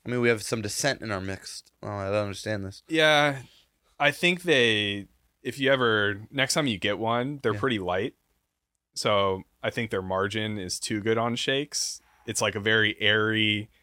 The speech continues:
Speaker 2: the way they make
Speaker 1: That's what I
Speaker 2: it,
Speaker 1: like,
Speaker 2: there's a lot of
Speaker 1: though.
Speaker 2: air in it.
Speaker 1: Yeah.
Speaker 2: So
Speaker 1: I feel healthier when I
Speaker 2: yeah,
Speaker 1: have
Speaker 2: it doesn't give me a
Speaker 1: milkshake.
Speaker 2: stomach ache. I don't like it.
Speaker 1: Isn't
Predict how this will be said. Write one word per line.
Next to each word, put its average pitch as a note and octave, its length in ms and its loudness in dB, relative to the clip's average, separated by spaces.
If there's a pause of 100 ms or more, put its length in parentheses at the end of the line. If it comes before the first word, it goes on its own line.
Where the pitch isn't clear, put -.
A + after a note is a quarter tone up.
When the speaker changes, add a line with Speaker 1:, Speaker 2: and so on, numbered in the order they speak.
(140)
Speaker 2:
the G#2+ 80 -4
way A#2 160 4
they A2+ 140 4
make G#2 260 2
Speaker 1:
That's - 20 2
what C3 100 6
I A#3 60 6
Speaker 2:
it, F#3 80 -2
Speaker 1:
like, G#3 260 -2
Speaker 2:
there's A2 160 0
a A2 40 2
lot G#2 140 4
of F#2+ 100 0
Speaker 1:
though. G2+ 40 -2
Speaker 2:
air G#2 220 2
in B2+ 80 0
it. F3 220 -4 (240)
Speaker 1:
Yeah. E3 380 -4 (500)
Speaker 2:
So F#2+ 440 2
Speaker 1:
I A#2+ 60 -2
feel G#3+ 140 2
healthier D3 420 2
when F#2+ 100 0
I G2+ 40 4
Speaker 2:
yeah, A3 60 8
Speaker 1:
have C3 80 4
Speaker 2:
it C3+ 40 2
doesn't C#3 140 0
give C#3 100 2
me B2 60 2
a - 20 2
Speaker 1:
milkshake. - 60 0
Speaker 2:
stomach D3+ 280 -2
ache. F2 160 -6
I G2 60 -2
don't G#2+ 140 -4
like G#2+ 160 -4
it. - 220 -6
Speaker 1:
Isn't E3 240 0